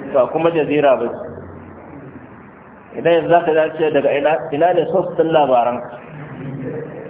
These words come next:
Da ka ce B B C a to an gama. Kana ce ai C N N ai kaza kaza. Ai daga Jazeera ne, a suna da labarai masu kyau, ba ka da matsala. Faɗi abin za ka faɗa.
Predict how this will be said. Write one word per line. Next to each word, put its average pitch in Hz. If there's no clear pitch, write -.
Da 123
ka 180
ce 185
B 156
B 156
C 156
a 139
to 123
an 131
gama. 131
Kana 170
ce 170
ai 165
C 165
N 170
N 165
ai 156
kaza 123
kaza. -
Ai 165
daga 175
Jazeera 147
ne, 131
a 156
suna 151
da 120
labarai 117
masu 120
kyau, 117
ba 147
ka 135
da 123
matsala. 110
Faɗi 131
abin 139
za 120
ka 107
faɗa. -